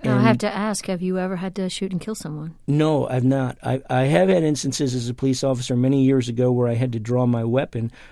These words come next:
Speaker 2: but never, never had to shoot anyone, thankfully. But, you know, years ago, I was a member of a critical incident stress debriefing team, which is a multi-agency team, and many agencies still have them.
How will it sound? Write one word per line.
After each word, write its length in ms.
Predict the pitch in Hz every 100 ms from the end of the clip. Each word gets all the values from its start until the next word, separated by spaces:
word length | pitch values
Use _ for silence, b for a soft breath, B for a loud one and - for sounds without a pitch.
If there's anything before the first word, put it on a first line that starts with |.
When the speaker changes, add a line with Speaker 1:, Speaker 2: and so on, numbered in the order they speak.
| B
Speaker 2:
but 120 | 117
never, 320 | 117 127 131 -
never 260 | 127 139
had 160 | 139 135
to 60 | 120
shoot 260 | - 135
anyone, 360 | 135 123 117 110
thankfully. 580 | - 127 135 - 113 107 B B B B -
But, 320 | 147 165 160
you 80 | 180
know, 200 | 175 165
years 380 | - 165 247 226
ago, 320 | 202 160 156
I 100 | 147
was 300 | 143 131 123
a 40 | 127
member 380 | 123 131 135 127
of 80 |
a 60 | 110
critical 520 | - - 147 135 131 -
incident 480 | 131 131 131 120
stress 440 | - - 123 127 -
debriefing 640 | 113 113 110 117 - 110
team, 280 | 107 107 110
which 160 | 117 123
is 100 | 113
a 60 |
multi-agency 760 | 117 127 127 120 117 120 113 120
team, 220 | - 127
and 120 | 120
many 240 | 120 135 123
agencies 440 | 117 123 - 117
still 220 | - 120
have 240 | 113 131
them. 100 | 123